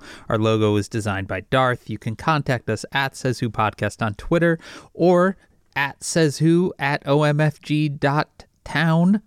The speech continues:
on Mastodon or email at hey, <clears throat> excuse me, hey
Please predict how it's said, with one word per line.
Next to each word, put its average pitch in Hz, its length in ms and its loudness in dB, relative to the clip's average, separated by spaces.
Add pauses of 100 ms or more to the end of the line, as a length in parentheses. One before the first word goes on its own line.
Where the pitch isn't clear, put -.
(240)
on 135 460 2 (140)
Mastodon 117 960 0 (340)
or - 160 0
email 147 540 2
at - 100 -4
hey, 120 460 0 (200)
<clears throat> - 220 -14
excuse 175 840 0
me, 101 280 -6 (960)
hey 123 420 0